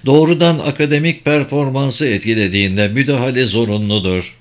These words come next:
Zira kaygı ve korkuyla okula gidemeyen, gittiği zaman kendini rahat hissedemeyen bir genç, tahmin edeceğiniz gibi akademik olarak kendisini derslerine veremeyecek,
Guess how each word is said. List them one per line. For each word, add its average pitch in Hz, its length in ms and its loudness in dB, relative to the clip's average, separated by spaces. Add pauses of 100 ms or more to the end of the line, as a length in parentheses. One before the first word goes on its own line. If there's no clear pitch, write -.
(540)
Zira 202 500 4
kaygı 160 380 2
ve 160 140 2
korkuyla 147 520 0
okula 120 360 -2
gidemeyen, 95 720 0 (240)
gittiği 147 420 2
zaman 147 360 0
kendini 143 520 -2
rahat 139 300 -2
hissedemeyen 98 840 -2
bir 131 180 2
genç, 95 380 0 (240)
tahmin 151 460 0
edeceğiniz 147 720 0
gibi 85 200 -2
akademik 127 560 -2
olarak 92 400 -2
kendisini 135 720 -2
derslerine 123 640 -2
veremeyecek, 110 800 0